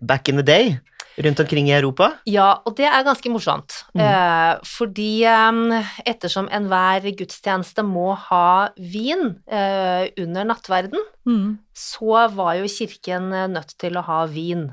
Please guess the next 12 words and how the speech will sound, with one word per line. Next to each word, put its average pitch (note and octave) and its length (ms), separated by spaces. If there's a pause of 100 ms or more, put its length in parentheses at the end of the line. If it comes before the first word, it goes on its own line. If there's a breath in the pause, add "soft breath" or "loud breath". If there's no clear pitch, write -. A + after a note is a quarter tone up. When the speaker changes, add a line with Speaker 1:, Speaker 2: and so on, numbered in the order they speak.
(140)
Speaker 2:
Eh, E3+ 300 (120)
og G3+ 220
munkene, A3+ 640
når A3 200
de F#3 220
da, F3+ 440
altså, F#3 320
altså F3+ 260
under F3 140
middelalderen D#3 760
og D#3+ 300
gjennom, D#3 460